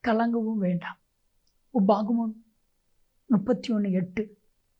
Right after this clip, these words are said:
கர்த்தர் தாமே உன்னோடு கூட இருப்பார். அவர் உன்னை விட்டு விலகுவதும் இல்லை, உன்னை கை விடுவதும் இல்லை.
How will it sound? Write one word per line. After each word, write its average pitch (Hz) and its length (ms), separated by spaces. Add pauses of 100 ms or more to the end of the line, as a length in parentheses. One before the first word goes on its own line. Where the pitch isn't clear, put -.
(240)
கர்த்தர் - 760
தாமே 202 400 (1700)
உன்னோடு 202 420
கூட 196 200
இருப்பார். 190 440 (840)
அவர் 196 220
உன்னை 240 220
விட்டு 247 280
விலகுவதும் 254 440
இல்லை, 240 160
உன்னை 185 200
கை 240 220
விடுவதும் 240 460
இல்லை. 170 200